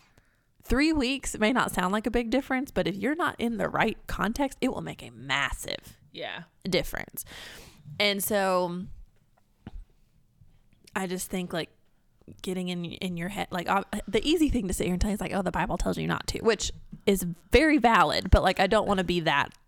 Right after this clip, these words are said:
Speaker 2: And that should be your motivator.
Speaker 1: Yes.
Speaker 2: But it doesn't have to be,
Speaker 1: Like,
Speaker 2: "Well, that's all we need to know."
Speaker 1: Yeah.
Speaker 2: Like, you can put some
Speaker 1: Yeah.
Speaker 2: practical,
Speaker 1: Yeah.
Speaker 2: like, talk about, well, like, don't talk about it ad nauseum to where
Speaker 1: Yeah.
Speaker 2: you, you're both talking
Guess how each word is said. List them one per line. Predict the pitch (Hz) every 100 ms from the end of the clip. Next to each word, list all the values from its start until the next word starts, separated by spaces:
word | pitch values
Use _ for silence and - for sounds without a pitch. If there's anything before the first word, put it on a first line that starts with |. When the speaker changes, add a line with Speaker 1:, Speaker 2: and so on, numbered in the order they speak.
| _
Speaker 2:
And | 381 381
that | 466
should | 440
be | 349
your | 302
motivator. | 240 285 294 160 104 90 87
Speaker 1:
Yes. | 170 330 165 214 -
Speaker 2:
But | 226
it | -
doesn't | 262 262
have | 240
to | 226
be, | 208 190 185 190 175 -
Speaker 1:
Like, | 202
Speaker 2:
"Well, | 302 403 - - - - -
that's | 233 320
all | 392 415
we | 415 427
need | 466 466
to | 480
know." | 523 539 480 415 285
Speaker 1:
Yeah. | 381 339
Speaker 2:
Like, | 226 320
you | 349 359
can | - 330 277
put | - -
some | 240 190 180 -
Speaker 1:
Yeah. | 269
Speaker 2:
practical, | 277 302 208 196 151 170 _ -
Speaker 1:
Yeah. | 285
Speaker 2:
like, | - 247 - -
talk | - 302 403 -
about, | 220 - - - - -
well, | 165 113 - _ - - - -
like, | 233 - _ _ _ _ _ _
don't | 262 247
talk | 254 240
about | - 202
it | -
ad | 165 160
nauseum | 156 165 202 214
to | 196
where | 170 165 156 - -
Speaker 1:
Yeah. | 233 226 185
Speaker 2:
you, | 196 190 -
you're | 196 202
both | 202 196
talking | - 190 185 214 214